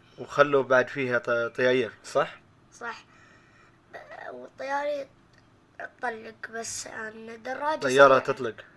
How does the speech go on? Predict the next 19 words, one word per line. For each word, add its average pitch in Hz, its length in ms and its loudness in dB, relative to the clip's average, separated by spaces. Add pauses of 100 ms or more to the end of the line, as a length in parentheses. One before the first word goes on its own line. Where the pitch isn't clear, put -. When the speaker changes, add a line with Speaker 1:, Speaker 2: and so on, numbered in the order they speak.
(140)
Speaker 1:
دراجة 127 460 6
غير، 123 280 2
آه، 117 340 -10
اللي 113 160 -10
كانت 131 240 0
في 117 120 -12
سيزون 120 240 -6
سكس. - 460 -14 (200)
Speaker 2:
إيه. 226 200 -12 (260)
Speaker 1:
مم، 113 320 -14
حلو، 117 180 0
حلو. 107 260 -12 (240)
Speaker 2:
يعني 233 420 -12 (360)
Speaker 1:
إيه. 110 320 -6
Speaker 2:
مقارنة 294 560 -2
بينهم 294 420 -2
إنه 240 360 -12 (1120)
ما 294 140 -2
تطير 247 680 -6